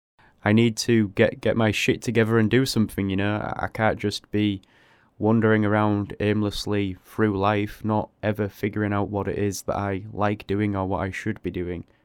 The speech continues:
because a lot of people do that. So my intention was to figure it out early, or as early as possible, and then I can base my life around it. I'm not sure if you was asking for anything specific with that question, but that's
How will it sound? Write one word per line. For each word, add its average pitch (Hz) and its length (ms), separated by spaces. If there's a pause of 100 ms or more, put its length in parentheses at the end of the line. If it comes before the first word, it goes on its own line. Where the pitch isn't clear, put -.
(120)
because 101 220
a 107 40
lot 123 120
of 127 120
people 123 300
do 113 220
that. 87 260 (260)
So - 200
my 110 140
intention 113 580
was 104 220
to 98 360 (140)
figure 107 380
it - 80
out 104 240
early, 123 540
or 101 180
as 101 120
early 104 300
as 95 100
possible, 113 640
and 101 140
then 101 100
I 98 140
can 95 400 (140)
base 98 260
my 92 160
life 92 340
around 90 320
it. 87 160 (260)
I'm 113 100
not 123 160
sure 123 220
if 117 120
you 113 140
was 110 140
asking 104 360
for 101 160
anything 95 560
specific - 800 (300)
with 104 180
that - 160
question, 90 580
but 98 220 (200)
that's - 320